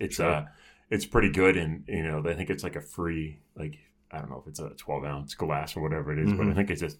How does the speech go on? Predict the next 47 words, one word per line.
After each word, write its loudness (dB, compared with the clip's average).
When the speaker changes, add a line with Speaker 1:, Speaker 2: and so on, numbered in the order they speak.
Speaker 1:
that's 2
pretty 2
neat 0
'cause 2
I've 10
never 8
seen 4
that 6
before. 4
Speaker 2:
Right. 4
Speaker 1:
And, -2
you -2
know, -6
they're -8
both, 0
obviously -4
they're, -4
they're -2
Speaker 2:
That's 6
Speaker 1:
very 4
Speaker 2:
pretty 4
nice. 0
It's -2
just -4
passing 0
on -2
good -4
karma, -4
Speaker 1:
Yeah. 8
Speaker 2:
which 6
I 2
think -2
sounds 4
cheesy, 6
but 0
so 2
much 0
of 2
that 2
is -2
definitely -2
needed -2
more -2
today. 0
And -2
it's -4
been 0